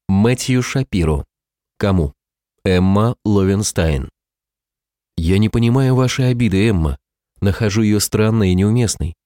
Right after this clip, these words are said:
Неужели вы можете отказать мне в помощи?»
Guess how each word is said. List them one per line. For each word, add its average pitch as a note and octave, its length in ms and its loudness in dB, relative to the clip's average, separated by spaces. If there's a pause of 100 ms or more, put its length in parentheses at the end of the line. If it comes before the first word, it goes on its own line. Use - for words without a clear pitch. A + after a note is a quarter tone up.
(280)
Неужели G#2+ 680 2
вы A#2 320 2
можете A2 580 0
отказать A2+ 520 -2
мне B2 200 2
в - 120 -12
помощи?» G2+ 600 -2